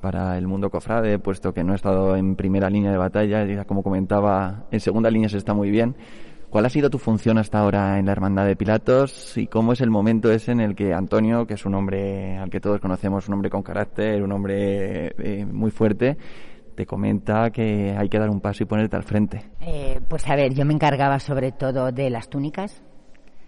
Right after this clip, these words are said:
Speaker 2: eh, de inventariar las túnicas, de llevarlas a limpiar, de alquilarlas, de todas estas historias, de cosas prácticas. <laughs> Y luego después había ya otros cargos distintos que se encargaban de otras historias, pero yo echaba una mano en lo que podía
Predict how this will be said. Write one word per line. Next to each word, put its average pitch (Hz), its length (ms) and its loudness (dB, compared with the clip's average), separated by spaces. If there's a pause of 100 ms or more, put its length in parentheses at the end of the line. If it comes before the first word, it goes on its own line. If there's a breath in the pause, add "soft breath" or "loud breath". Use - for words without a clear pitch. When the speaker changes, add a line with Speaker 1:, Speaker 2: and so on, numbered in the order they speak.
(180 soft breath)
Speaker 2:
eh, 135 480 -6 (420)
de 123 380 -12
inventariar 123 520 -6
las 120 160 -8
túnicas, 139 680 -4
de 123 80 -8
llevarlas 113 320 -10
a 123 60 -10
limpiar, 147 720 -4
de 120 80 -8
alquilarlas, 131 680 -8
de 127 100 -8
todas 113 260 -10
estas 110 320 -14
historias, 113 440 -10
de 123 120 -10
cosas 147 580 -6 (640 soft breath)
prácticas. - 760 -8
<laughs> - 600 -8 (520 loud breath)
Y 190 300 0
luego 143 240 -2
después 143 360 -8
había 123 300 -8
ya 127 220 -6
otros 123 300 -10
cargos 131 360 -8
distintos 156 560 -6
que 143 120 -12
se 131 80 -10
encargaban 127 460 -6
de 120 40 -10
otras 120 240 -12
historias, 117 520 -10
pero 127 220 -8
yo 160 160 -4
echaba 170 220 -2
una 160 120 -2
mano 160 340 -4
en 135 160 -4
lo 117 100 -6
que 123 100 -12
podía 107 400 -10